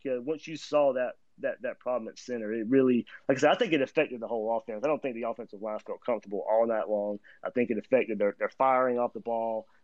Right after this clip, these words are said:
uh, get, you know, making their assignments. Uh, like I said, I thought Eason, you know, probably had his worst game as well.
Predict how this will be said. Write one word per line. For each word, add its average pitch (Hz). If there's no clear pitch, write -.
uh, 95
get, 113
you 117
know, 101
making 123
their 120
assignments. 113
Uh, 107
like 107
I 117
said, 113
I 113
thought 113
Eason, 110
you 120
know, 110
probably 113
had 113
his 117
worst 120
game 113
as 101
well. 113